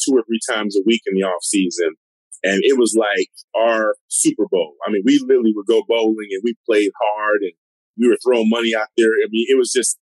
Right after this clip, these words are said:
it was so much fun. To this day, I'll never forget that because it was so much different. It wasn't football. It was all about camaraderie. And then we would go eat or we'd have a barbecue. The relationship that we built with the guys on that team back then to this day,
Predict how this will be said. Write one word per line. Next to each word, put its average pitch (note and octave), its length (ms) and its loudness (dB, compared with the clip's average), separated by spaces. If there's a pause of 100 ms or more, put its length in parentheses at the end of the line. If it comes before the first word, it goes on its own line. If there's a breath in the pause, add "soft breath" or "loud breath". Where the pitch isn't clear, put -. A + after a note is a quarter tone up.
(300)
it F3 80 4
was C3 120 -2
so D#3+ 140 2
much C#3+ 240 -2
fun. C3 80 -6
To - 140 -16
this A#2 120 -16
day, B2+ 140 2
I'll A#2 160 -2
never A#2 200 -4 (180)
forget A2+ 240 -2
that G#2+ 160 0 (220)
because G2 420 0 (160)
it B2+ 100 4
was A2 180 2
so C#3 160 2
much C3 240 -2
different. B2+ 280 0
It F#2+ 80 0
wasn't G#2 340 -2
football. B2 600 0 (280)
It D3 60 2
was A#2+ 160 4 (160)
all C#3 100 2
about A#2+ 240 -2 (320)
camaraderie. G#2 720 0 (420)
And G2 140 -2
then G2+ 140 -2
we G#2 80 2
would G2 200 0
go G2 240 2
eat B2 320 2
or G#2+ 80 4
we'd F#2+ 200 2
have G2 120 0
a - 60 -2 (120)
barbecue. A2+ 680 0 (180)
The G2+ 100 2
relationship A#2+ 720 -2
that A2 140 2
we A2+ 240 -2
built A2+ 320 4 (320)
with G#2+ 180 0
the G2 80 -6
guys A2+ 380 -2
on A2 60 -4
that G#2 180 -2
team G#2+ 320 -2
back G2+ 200 0 (120)
then G2+ 260 2
to - 160 -4
this G#2+ 280 0
day, G2+ 380 2